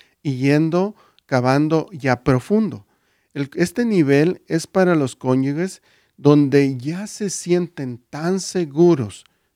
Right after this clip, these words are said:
de que van a ser validados, de que no van a ser rechazados,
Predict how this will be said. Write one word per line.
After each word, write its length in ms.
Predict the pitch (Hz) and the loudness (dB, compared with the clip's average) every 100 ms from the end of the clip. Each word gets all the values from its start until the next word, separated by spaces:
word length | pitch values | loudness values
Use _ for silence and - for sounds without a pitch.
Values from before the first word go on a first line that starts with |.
| - | -4
de 160 | 131 | -4
que 220 | 123 147 127 | -2 -2 0
van 220 | 127 147 | 0 -2
a 80 | 160 | -6
ser 280 | 170 160 | -2 -2
validados, 1000 | 151 156 151 120 117 123 139 123 110 - _ _ _ _ | -2 -4 -4 -8 -4 -2 -2 -4 -12 -18 _ _ _ _
de 180 | 135 | -8
que 120 | - 131 | -4 -2
no 160 | 139 | 0
van 180 | 147 160 | 0 -2
a 80 | 160 | -6
ser 220 | - 143 | -10 -8
rechazados, 840 | 151 - 120 - 127 131 123 107 | -10 -12 -16 -6 -2 0 -2 -8